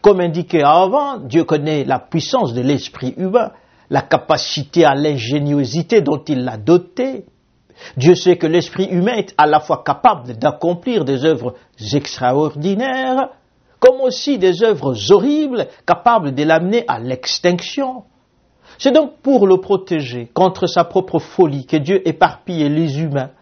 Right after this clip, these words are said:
pour limiter les conséquences de leur folie collective. Mais malgré l'action initiale divine, éparpillant la race humaine à travers la terre par la division linguistique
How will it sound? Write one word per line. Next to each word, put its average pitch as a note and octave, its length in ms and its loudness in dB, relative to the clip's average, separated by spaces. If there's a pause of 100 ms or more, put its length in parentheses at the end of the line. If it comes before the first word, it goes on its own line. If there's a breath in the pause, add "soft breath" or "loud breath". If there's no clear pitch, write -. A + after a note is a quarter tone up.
(260 loud breath)
pour F#3 320 4 (180 loud breath)
limiter F3+ 640 2
les D#3 220 -4
conséquences G3 600 -2
de C3 120 -2
leur D#3 240 2
folie C3+ 340 -4
collective. D3+ 840 -4 (1040 soft breath)
Mais B2 80 -6
malgré C#3 420 0
l'action C#3 460 -4 (180 loud breath)
initiale D3 760 0
divine, C#3 680 -4 (180 loud breath)
éparpillant E3 640 2
la C#3+ 140 -2
race D3 280 0
humaine G3+ 260 2
à D3+ 80 0
travers C#3+ 400 0
la D#3 200 2
terre A#3 560 0 (200 loud breath)
par C#3+ 200 2
la C#3+ 100 0
division D3+ 540 0
linguistique E3+ 800 -4